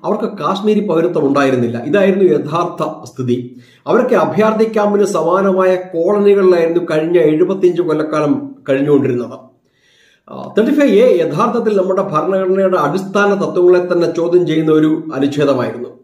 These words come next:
ഭരണഘടന പറയുന്ന ഒരു നടപടിക്രമവും ഫോളോ ചെയ്യാതെയാണ് തേർട്ടി ഫൈവ് എ ഭരണഘടനയിൽ ഉൾപ്പെടുത്തിയത്. എല്ലാ പൗരന്മാർക്കും നിയമത്തിന്റെ മുന്നിലെ തുല്യത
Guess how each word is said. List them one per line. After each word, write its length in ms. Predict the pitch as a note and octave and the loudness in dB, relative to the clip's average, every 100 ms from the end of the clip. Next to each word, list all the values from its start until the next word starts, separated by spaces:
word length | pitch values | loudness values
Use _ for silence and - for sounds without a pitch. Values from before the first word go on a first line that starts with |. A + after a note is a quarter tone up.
| _ _ _ _ B2 | _ _ _ _ -10
ഭരണഘടന 500 | B2 G3 A3+ G#3+ G#3+ | -4 0 0 2 0
പറയുന്ന 520 | F3+ F#3 F#3+ G3 - | 2 2 2 0 -2
ഒരു 220 | D#3+ G#3+ | 0 2
നടപടിക്രമവും 1080 | C#4 B3+ - F#3+ F#3 F#3+ G3 F3 F#3+ F#3+ F#3+ | 2 0 0 -2 -2 -2 -2 0 2 2 -2
ഫോളോ 360 | E3+ F3+ G3 F#3 | -2 0 0 0
ചെയ്യാതെയാണ് 680 | E3+ E3 G3+ G#3 F#3 E3+ E3+ | 0 2 2 2 2 2 0
തേർട്ടി 180 | E3 E3 | -2 -2
ഫൈവ് 240 | F3 E3 | -2 0
എ 260 | D3 F3 E3+ | 2 2 0
ഭരണഘടനയിൽ 520 | C#3+ E3 E3 D#3+ D#3 | -4 -6 -6 -2 -2
ഉൾപ്പെടുത്തിയത്. 520 | C#3 D3+ C3 B2 A#2+ - - _ _ _ _ D#3 | -2 -2 -4 -4 -6 -12 -20 _ _ _ _ -2
എല്ലാ 360 | D#3 B3+ C#4 G#3 | 0 2 0 2
പൗരന്മാർക്കും 680 | G#3 G#3 G3+ G3 G3+ F#3+ E3+ | 0 0 -2 -2 -2 0 2
നിയമത്തിന്റെ 540 | F#3+ G#3 G3+ G3+ G3 | 2 2 -2 -4 0
മുന്നിലെ 340 | F3+ F3+ F#3 | 2 2 2
തുല്യത 480 | G3 - F3 F#3+ F3+ | -2 -4 -2 2 0